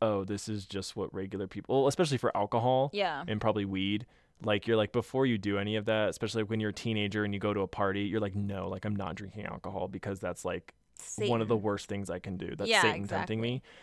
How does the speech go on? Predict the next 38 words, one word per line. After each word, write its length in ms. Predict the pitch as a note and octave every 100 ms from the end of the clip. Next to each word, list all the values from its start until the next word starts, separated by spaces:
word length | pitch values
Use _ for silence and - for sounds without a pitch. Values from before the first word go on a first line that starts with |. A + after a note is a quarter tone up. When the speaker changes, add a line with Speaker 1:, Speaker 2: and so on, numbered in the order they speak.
| -
Speaker 1:
So 140 | - D#3
to 60 |
be 120 | F3
forced 420 | F#3+ - B2+ C3+ -
that, 240 | F3 E3
especially 480 | B2 A#2+ A2+ B2 A#2
as, 300 | G#2+ G#2+ G#2+
like, 180 | G#2+ -
a 80 | A2
young 480 | G#2+ F#2+ G2+ G2+ G2
teen, 560 | - A2 F#2+ G2 A2 - _ _ _ _ -
um, 260 | G#2+ G2+
that 160 | G2 G2
Elizabeth 340 | G2+ G2 G2
Smart 240 | - G2 F#2
was, 440 | G#2 G2 G2 G#2 - _ _ _ -
like, 320 | G#2+ G2+ - -
y-, 180 | A2 - -
like, 220 | - A#2 -
in, 240 | C#3+ C#3+ _
like, 220 | B2 A#2+ -
after 280 | C3 B2+ C3
all, 460 | - A#2+ A#2 A#2 A2+ F#2+
after 320 | B2+ C3+ C3
she 120 | -
gets 180 | A2+ -
through 260 | A2+ G#2+
all 180 | G2 G2+
of 60 | G2+
this, 340 | G#2 A2 - - _ _ _
you 120 | A#2 A#2+
know, 340 | A2 G#2 - -
um, 400 | A2 G#2+ G#2 G2 -
and 180 | A2 G#2+
there's, 180 | G2+
like, 240 | G#2 G2 - _ -
the 760 | G#2+ A2+ G#2+ G#2 G2+ G2+ G#2
ex-, 400 | G#2+ - - -